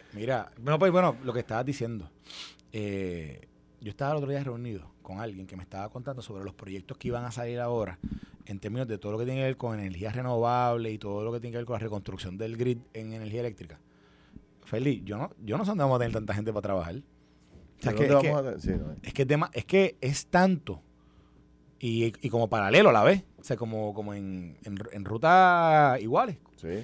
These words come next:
Speaker 1: Que dije, "Anda, Barcierete, ¿dónde va a salir tan-?"
Speaker 2: Bueno, yo te, yo, o sea, yo, yo te traje a ti una preocupación que me había traído hace un tiempo atrás, hace como un año atrás. Eh, me trajo una persona que conoce bien, este, el tema de, de, del sistema eléctrico de Puerto Rico.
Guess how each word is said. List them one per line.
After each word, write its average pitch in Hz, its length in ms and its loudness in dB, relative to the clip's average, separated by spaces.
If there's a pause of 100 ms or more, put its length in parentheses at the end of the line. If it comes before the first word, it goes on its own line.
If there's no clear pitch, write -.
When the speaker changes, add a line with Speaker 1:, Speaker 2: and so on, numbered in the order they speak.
Speaker 1:
Que - 120 -8
dije, 98 80 -4
"Anda, 95 240 -6
Barcierete, 110 520 -8
¿dónde 107 180 -8
va 101 40 -10
a 95 40 -12
salir 113 180 -8
tan-?" 120 180 -12 (140)
Speaker 2:
Bueno, 117 160 6
yo 127 120 6
te, 123 220 4
yo, 110 260 6
o - 40 -12
sea, 131 180 6
yo, 101 240 2
yo 95 180 -4
te 120 120 0
traje 143 240 -2
a 139 80 0
ti 143 120 -2
una 139 220 0
preocupación 131 560 -4
que 139 80 -4
me 123 80 -4
había 104 220 0
traído 127 400 0
hace 120 180 -6
un 117 80 -6
tiempo 117 300 -4
atrás, 113 240 -2
hace 107 120 -10
como 113 200 -2
un 104 100 0
año 110 240 2
atrás. 101 320 2 (960)
Eh, 95 480 0
me 98 140 -4
trajo 92 280 0
una 113 160 0
persona 131 380 0
que 113 120 -4
conoce 90 420 -6
bien, 117 280 0
este, 95 520 -2
el - 80 -6
tema 101 300 -2
de, 113 300 2
de, 95 280 -2
del 92 160 -6
sistema 101 340 -2
eléctrico 110 380 -2
de 104 80 -2
Puerto 98 260 -8
Rico. 104 360 -10